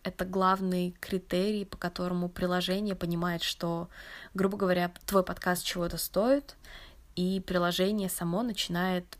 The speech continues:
предлагать твой подкаст другим пользователям. И сейчас я трачу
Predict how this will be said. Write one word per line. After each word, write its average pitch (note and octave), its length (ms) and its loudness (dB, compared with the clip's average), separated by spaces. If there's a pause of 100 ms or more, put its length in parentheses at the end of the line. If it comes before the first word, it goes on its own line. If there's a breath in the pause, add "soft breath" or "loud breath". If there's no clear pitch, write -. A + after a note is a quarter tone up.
(180)
предлагать F#3 640 0
твой E3+ 160 -2
подкаст - 580 -6
другим F3+ 380 0
пользователям. F3+ 800 -4 (880 loud breath)
И F#3+ 500 -2
сейчас - 500 0
я F3+ 200 -2
трачу F#3+ 640 -2